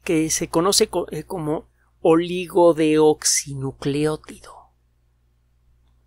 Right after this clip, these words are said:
Otro día nos metemos en el detalle de qué es un oligodeoxinucleótido. Es una forma, le digo, de A D N sintética,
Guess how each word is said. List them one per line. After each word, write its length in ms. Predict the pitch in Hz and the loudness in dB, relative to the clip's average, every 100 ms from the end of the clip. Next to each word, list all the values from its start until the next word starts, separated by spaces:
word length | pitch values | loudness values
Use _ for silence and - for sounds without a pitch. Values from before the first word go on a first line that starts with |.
| _ | _
Otro 300 | - - 160 | -10 -6 -6
día 240 | 151 170 131 | -6 -8 -10
nos 220 | 139 - | -14 -16
metemos 400 | - 143 151 - | -12 -10 -10 -12
en 80 | 139 | -14
el 100 | 120 | -16
detalle 380 | 151 151 156 | -8 -6 -6
de 80 | 147 | -8
qué 100 | - | -6
es 100 | 151 | -6
un 120 | 170 156 - - - | -6 -8 -12 -18 -2
oligodeoxinucleótido. 2000 | - 139 147 143 127 139 127 131 127 123 - - 131 123 123 147 139 127 - 123 - - | 0 0 0 -4 -2 -2 0 -2 -4 -6 -6 -6 -6 -10 -10 -10 -10 -12 -16 -20 -18 -12
Es 140 | - | -10
una 160 | 247 202 | -8 -6
forma, 380 | 214 202 - | -4 -4 -6
le 140 | 147 156 | -8 -8
digo, 180 | 202 165 | -6 -6
de 120 | 170 | -6
A 60 | |
D 120 | 165 160 | -6 -6
N 140 | 160 | -6
sintética, 800 | - 147 131 170 170 175 214 | -6 -6 -6 -6 -6 -6 -6